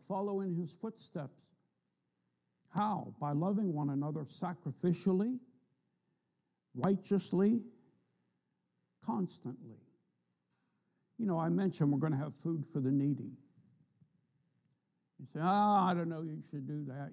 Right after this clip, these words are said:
You know, these people aren't really needy," or ho-, whatever your opinion is, that you, you don't see any need to do that. But listen, we're trying to show people the love of Christ.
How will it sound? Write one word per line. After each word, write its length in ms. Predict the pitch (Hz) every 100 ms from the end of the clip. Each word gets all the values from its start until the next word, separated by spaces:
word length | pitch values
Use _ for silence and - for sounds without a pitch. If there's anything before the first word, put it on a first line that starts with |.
| 131
You 80 |
know, 280 | 139 135 139 135 143 151
these 180 | 165
people 360 | 131 170 165 151
aren't 160 | 147 139
really 300 | 147 143 135
needy," 520 | 139 147 143 - 120
or 120 | 117 - _ _ _ -
ho-, 200 | 170 - -
whatever 360 | 147 175 190 156
your 220 | 131 135
opinion 640 | 120 - 143 135 123 120
is, 200 | 117 -
that 160 | 127 117 - _ _ -
you, 100 | 143 - _ _ _ _
you 120 | - 143
don't 200 | 160 139
see 180 | -
any 180 | 135 135
need 360 | 131 147 147 -
to 80 | 127
do 240 | 143 143
that. 200 | 123 110 _ _ _ _ _ _ _ _ _ _ _ _ _ _ _ _ _ _ _ _ _ _
But 100 | 139
listen, 300 | 156 202 165
we're 120 | 151
trying 300 | 196 175 165
to 60 | 156
show 240 | - 160 190
people 300 | 170 143 131 127
the 60 | 131
love 260 | 127 123 135
of 80 | 135
Christ. 500 | - 196 196 170 -